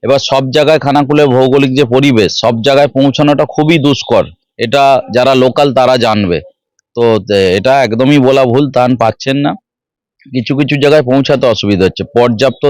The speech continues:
ত্রাণ তিরপল সব আছে, কিন্তু পৌঁছানোটা খুব অসুবিধা হয়ে যাচ্ছে। কারণ আমাদের এখানে কান্ট্রি বোট যেগুলোকে বলেন, কাঠের বোট, সেই বোট এই দিকে পাবেন না। আপনারা মারোখানা, ঢলডাঙ্গা যারা নদীর দিকে থাকে তারা পাবে,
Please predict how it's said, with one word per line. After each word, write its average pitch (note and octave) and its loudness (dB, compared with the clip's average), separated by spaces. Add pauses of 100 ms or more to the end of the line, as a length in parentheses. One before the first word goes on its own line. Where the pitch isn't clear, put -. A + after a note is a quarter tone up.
(100)
ত্রাণ C3 0
তিরপল C3 -2 (100)
সব C3 2
আছে, C#3 -2
কিন্তু C#3+ -4
পৌঁছানোটা C#3 0 (360)
খুব D#3+ -2 (120)
অসুবিধা B2 0
হয়ে F#2+ 2
যাচ্ছে। - -4 (380)
কারণ A#2+ 0
আমাদের B2 2
এখানে C3+ 2
কান্ট্রি A#2+ -2
বোট B2 2
যেগুলোকে A2+ 0 (100)
বলেন, G#2 0
কাঠের A2 -2
বোট, G#2 0 (300)
সেই C3 0
বোট B2 0 (180)
এই C3+ 2
দিকে C3+ 0
পাবেন A2+ 0
না। G#2 0
আপনারা A2+ 0
মারোখানা, A#2+ 2
ঢলডাঙ্গা A#2+ 0
যারা A#2 0
নদীর A#2 0
দিকে A2 0
থাকে G2+ -2
তারা A#2 2
পাবে, F#2 -2